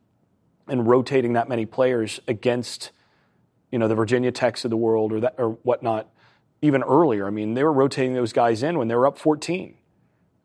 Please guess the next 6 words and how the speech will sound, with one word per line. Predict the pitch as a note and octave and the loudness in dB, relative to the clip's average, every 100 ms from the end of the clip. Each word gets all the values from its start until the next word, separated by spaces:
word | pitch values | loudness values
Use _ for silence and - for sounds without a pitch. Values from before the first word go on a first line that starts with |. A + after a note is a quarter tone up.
| - | -6
or | A#2 G#2 | -4 -4
fifteen, | - D#3+ - A2 F#2+ | -2 -4 -4 -10 -10
I | |
guess. | A2 B2 - _ _ _ _ | -12 -12 -16 _ _ _ _
Uh, | A#2 G#2+ G#2 A2 _ - | -10 -8 -8 -10 _ -6
and, | B2+ B2 A#2+ | -2 -2 -4